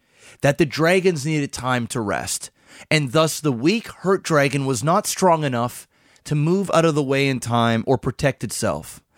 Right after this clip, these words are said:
But the dragon that she was on was able to maneuver and dodge because it wasn't hurt from the battle.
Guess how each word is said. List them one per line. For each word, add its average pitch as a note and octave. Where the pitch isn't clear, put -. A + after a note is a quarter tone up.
But C#3+
the D#3
dragon E3
that C3
she G#3
was F#3+
on F2
was C#3+
able F3+
to F3
maneuver F3
and C3+
dodge C#3
because D3
it A2+
wasn't C3
hurt D#3
from A#2+
the A2
battle. A2